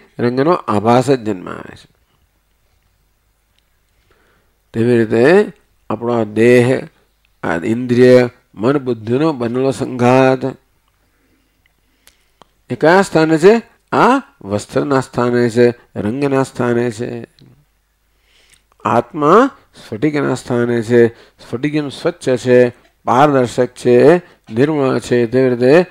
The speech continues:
આત્મા પણ સ્વચ્છ છે, નિર્મળ છે. એ જેનો ગુનો છે.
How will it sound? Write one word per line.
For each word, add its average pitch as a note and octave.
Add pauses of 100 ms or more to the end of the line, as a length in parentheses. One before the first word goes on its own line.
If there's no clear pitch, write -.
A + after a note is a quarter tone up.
(240)
આત્મા B2
પણ E3+
સ્વચ્છ -
છે, B2 (300)
નિર્મળ B2+
છે. - (2750)
એ C#3+
જેનો D3+
ગુનો C#3
છે. F#3